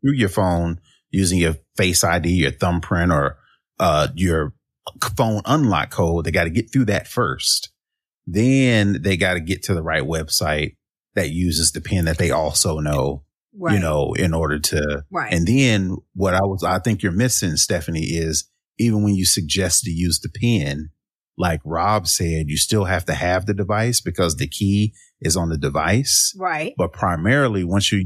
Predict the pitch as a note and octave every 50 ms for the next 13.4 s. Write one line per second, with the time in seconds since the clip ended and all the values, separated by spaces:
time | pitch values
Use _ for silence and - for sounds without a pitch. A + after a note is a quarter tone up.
0 | - - F#2+ E2+ - - D#2 - - F3 F3+ D#3+ A2 D#2 D#2 D2+ D2 D2+ D2 D2+
1 | _ _ _ _ _ _ _ _ _ - G2+ F#2 - - - - C#3 D3 D3+ C#3+
2 | B2+ - - C3+ B2 A2 G#2 G2+ - - G2+ F#2+ - F2+ G2 - C3 A#2 G#2 F#2
3 | - - - C3+ C3 A#2 A2 A2+ G#2+ - F#2+ F#2+ G2+ F#2 F2+ E2+ D2+ F2+ E2+ E2
4 | E2 E2 F2+ F2+ E2+ - - - - - - - - - - - _ _ _ _
5 | _ _ _ - - - D2 - D#2 D2+ - G#2 E2+ C#2+ B1+ B1 - - - -
6 | _ _ _ _ _ _ _ _ _ _ _ - - F2 E2 F#2+ G2 F#2+ F#2 F2
7 | D#2+ D2+ F#2 G2+ G#2 G2+ - - - - - - G#2 E2+ D2 F2 E2+ E2 D#2 D#2
8 | - - D#2 D#2+ D#2 D2+ D2+ D2 D2 D2 - - - - - - D#2+ - - D2
9 | D#2 F2 E2+ D#2+ D#2 F2+ D#2+ E2 E2 - G#2+ - - - F#2 E2 D#2 D2 C#2+ C#2
10 | - _ _ _ _ _ _ _ _ - - D2+ D2 C#2 C#2 - - - A2+ F#2
11 | E2 D2+ - - - A2 F2+ D#2 - - E2 D2 D2+ D2 D2 C#2+ D#2 D#2+ D2+ D2+
12 | - - - - - F2 C#2 - D2 D#2+ D#2+ D2 - - - C#2+ C2+ C2 - -
13 | - - G2+ D2 - - - -